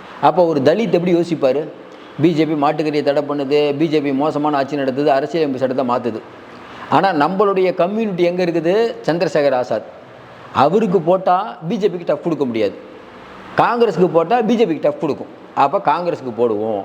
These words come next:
அப்படிங்கிற மூவ் இன்னைக்கு போயிட்டு இருக்கு. போன தடவையே, போன எம் பி தொகுதியிலேயே பார்த்தீங்கன்னா, தலித் மக்கள் காங்கிரஸ் பக்கம் திரும்பி இருக்கிறத பார்க்க முடியுது.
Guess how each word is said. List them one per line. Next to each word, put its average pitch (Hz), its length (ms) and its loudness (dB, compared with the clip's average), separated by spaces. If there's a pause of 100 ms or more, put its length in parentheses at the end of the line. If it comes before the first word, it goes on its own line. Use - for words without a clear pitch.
(140)
அப்படிங்கிற 123 460 0
மூவ் 151 260 0
இன்னைக்கு 113 240 -2
போயிட்டு 113 220 0
இருக்கு. - 180 -18 (1040)
போன 185 300 4
தடவையே, 185 440 2 (120)
போன 135 160 0
எம் 131 280 -2
பி 202 140 0
தொகுதியிலேயே 170 560 2
பார்த்தீங்கன்னா, 143 520 -2 (180)
தலித் 160 300 0
மக்கள் 151 380 -2
காங்கிரஸ் 170 400 -2
பக்கம் 160 240 -4
திரும்பி 185 280 0
இருக்கிறத 151 240 -2
பார்க்க 170 260 0
முடியுது. 120 300 -4